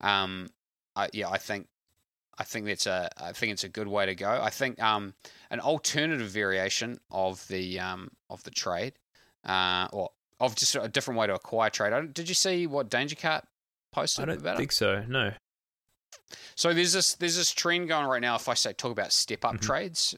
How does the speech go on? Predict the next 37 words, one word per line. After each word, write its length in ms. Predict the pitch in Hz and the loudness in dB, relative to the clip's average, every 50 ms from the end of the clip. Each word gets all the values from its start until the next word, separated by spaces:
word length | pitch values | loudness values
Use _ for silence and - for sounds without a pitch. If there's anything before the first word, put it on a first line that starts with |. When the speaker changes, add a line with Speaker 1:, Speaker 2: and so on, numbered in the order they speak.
| _ - | _ 0
Speaker 1:
are 160 | 113 104 104 | 0 2 2
you 80 | 107 | 0
familiar 360 | 101 - - 113 110 104 104 101 | -2 -4 -6 -4 -2 0 0 0
with 100 | 98 120 | 0 2
that? 60 | 139 | 2
Speaker 2:
No, 100 | 123 104 | 2 2
I'm 80 | 98 | 2
not. 160 | 117 110 - - _ _ _ _ _ _ _ _ _ _ _ _ _ _ _ _ _ _ _ _ _ _ _ _ _ _ _ _ _ _ - - | 2 0 -2 -4 _ _ _ _ _ _ _ _ _ _ _ _ _ _ _ _ _ _ _ _ _ _ _ _ _ _ _ _ _ _ 0 0
Speaker 1:
Okay, 220 | 151 147 135 - - | 4 4 4 2 4
so, 380 | - - - 147 139 131 120 - _ _ _ - - - - - _ - | 4 4 4 6 4 4 2 -2 _ _ _ -20 -20 -20 -20 -20 _ 2
um, 460 | 120 123 120 120 117 113 113 110 - _ _ _ _ _ _ _ _ - | 4 6 6 6 4 4 0 -4 -6 _ _ _ _ _ _ _ _ 2
think 180 | 185 196 - | 2 4 4
of, 120 | 202 165 160 | 2 0 2
like, 280 | 156 135 120 104 - | 2 2 2 2 0
you 80 | 139 139 | 0 2
know, 180 | 135 127 120 113 | 4 4 4 4
that 260 | 107 113 107 - - | 4 2 2 2 0
story 340 | - - 120 113 120 123 117 | 0 0 2 2 2 2 2
about, 320 | 101 113 101 95 90 - _ _ - | 2 2 2 2 0 -2 _ _ -6
um, 480 | 101 107 101 101 98 98 98 98 92 - _ _ - | 0 2 2 2 2 0 -2 -4 -8 -10 _ _ -2
how 180 | - 113 101 | 0 0 0
a 40 | 98 | 2
guy 160 | 101 104 101 | 2 2 2
traded 360 | 101 - - 110 104 98 95 | 2 2 0 0 0 0 0
a 20 | 90 | -4
paperclip 500 | - - 110 104 123 - - 165 151 - | 0 -2 -2 -2 -2 -6 -8 -8 -8 -4
for 140 | - 113 92 | -2 0 4
a 20 | - | 4
Speaker 2:
Oh, 40 | 117 | 6
Speaker 1:
house. 180 | 117 117 123 | 6 6 6
Speaker 2:
yeah, 100 | 117 107 | 4 4
Speaker 1:
You 20 | - - - - | 2 0 0 2
remember 280 | 120 120 117 - 120 | 2 2 4 4 2
that? 40 | - | 2
Speaker 2:
redpaperclip 260 | - 113 - 117 110 | 2 2 2 2 4
dot 180 | 113 117 110 117 | 4 2 4 4
com. 180 | 123 123 131 | 4 2 2